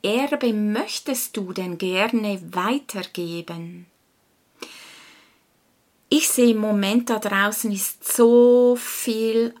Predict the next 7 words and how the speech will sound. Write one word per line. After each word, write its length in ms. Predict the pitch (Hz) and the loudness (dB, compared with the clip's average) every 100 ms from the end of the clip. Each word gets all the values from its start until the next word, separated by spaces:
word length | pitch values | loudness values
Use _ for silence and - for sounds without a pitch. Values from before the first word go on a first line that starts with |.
| _ | _
Angst 560 | - 226 226 196 - - | 0 2 2 0 -8 -10
vorhanden 760 | - 196 - 185 180 185 208 - | -6 -6 -4 -4 -4 -4 -4 0
und 280 | 226 233 - - - - | 2 2 -2 -18 -20 -12
so 220 | - 294 | 0 0
viel 340 | 285 254 240 - | 2 2 2 2
unbewusste 1120 | 294 415 480 339 208 175 165 - - - - | 2 4 0 0 0 0 -6 -6 -4 -6 -4
Angst, 640 | 165 165 160 - - - | -8 -8 -10 -10 -14 -16